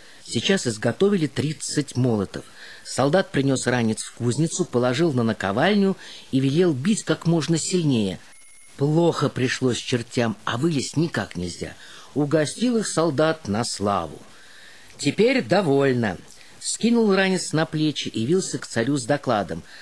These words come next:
"Служба де моя кончена, больше нечистая сила не станет царевны тревожить". Царь поблагодарил его.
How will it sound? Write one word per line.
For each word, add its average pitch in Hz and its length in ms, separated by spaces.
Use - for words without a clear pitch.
"Служба 170 440
де 143 120
моя 131 300
кончена, 247 760
больше 208 380
нечистая 147 500
сила 233 300
не 170 160
станет 143 440
царевны 127 460
тревожить". 117 580
Царь - 340
поблагодарил 123 720
его. 110 400